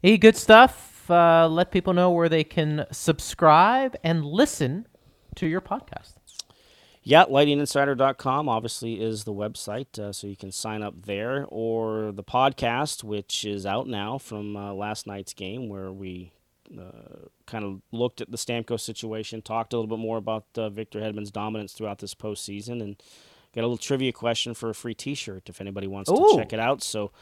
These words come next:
Speaker 2: uh, you can find the podcast anywhere you find your podcast, Apple, Spotify, Stitcher, Google, anywhere.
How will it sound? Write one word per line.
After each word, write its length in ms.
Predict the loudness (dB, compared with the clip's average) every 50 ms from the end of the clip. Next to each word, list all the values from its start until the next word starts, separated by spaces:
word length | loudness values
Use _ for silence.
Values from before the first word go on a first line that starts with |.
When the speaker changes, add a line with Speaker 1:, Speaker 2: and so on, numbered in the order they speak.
| _ _ _ _ _ -6
Speaker 2:
uh, 340 | -2 0 0 2 0 0 -2 -4
you 100 | -6 -6
can 100 | -6 -2
find 220 | 2 2 2 4
the 60 | 2 2
podcast 580 | 4 4 4 4 4 4 4 4 4 2 -2
anywhere 240 | -4 -4 -2 -2 -2
you 80 | -4 -4
find 220 | -4 -6 -6 -6
your 80 | -6 -6
podcast, 600 | -4 -4 -4 -4 -4 -6 -6 -6 -6 -8 -10 -10
Apple, 500 | -8 -6 -6 -4 -4 -4 -2 -2 -2 -4
Spotify, 760 | -6 -8 -8 -6 -6 -4 -6 -6 -6 -6 -4 -4 -4 -4 -6
Stitcher, 540 | -8 -8 -8 -10 -10 -10 -10 -10 -10 -10 -10
Google, 400 | -10 -10 -10 -8 -6 -6 -6 -6
anywhere. 500 | -6 -6 -6 -6 -6 -6 -8 -8 -8 -10